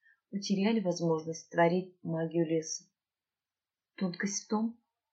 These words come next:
что пройти к локальному источнику силы можно, только если ты хотя бы в зачаточном состоянии обладаешь, правильно, возможностью творить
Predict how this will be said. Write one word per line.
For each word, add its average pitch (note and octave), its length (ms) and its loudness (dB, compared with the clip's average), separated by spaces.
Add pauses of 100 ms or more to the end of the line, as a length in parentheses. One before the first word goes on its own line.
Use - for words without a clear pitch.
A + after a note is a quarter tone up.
(220)
что - 240 -4
пройти F#3 380 -2
к - 80 -6
локальному F3+ 580 0
источнику F3+ 580 -6
силы F3+ 360 -4
можно, G3+ 440 -2 (340)
только G3 280 -2
если F#3 300 0
ты B3 360 -2 (300)
хотя G3+ 360 -2
бы F3+ 120 -2
в E3+ 60 -4
зачаточном F#3 880 -2
состоянии F3 800 -4 (480)
обладаешь, F3+ 880 0 (500)
правильно, A3 680 0 (240)
возможностью G#3 840 2
творить F#3 460 -2